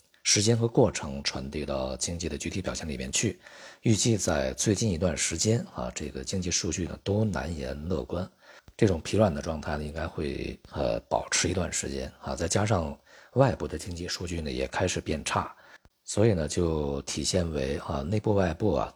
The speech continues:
都是这个同步的表现低迷这样一个状态，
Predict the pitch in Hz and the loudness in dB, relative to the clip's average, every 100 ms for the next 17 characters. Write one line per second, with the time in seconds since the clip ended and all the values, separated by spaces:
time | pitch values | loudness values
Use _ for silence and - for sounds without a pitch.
0 | - 95 113 - 73 64 69 67 - - | -4 -2 0 2 0 0 -2 -2 -6 -8
1 | 73 73 - 131 76 65 - 67 64 - | -6 -8 0 2 2 -2 -2 -2 -2 -4
2 | 71 - 101 69 - _ 73 64 64 - | -4 -2 -2 -2 -8 _ -4 -2 -4 -6
3 | 64 82 | -4 -4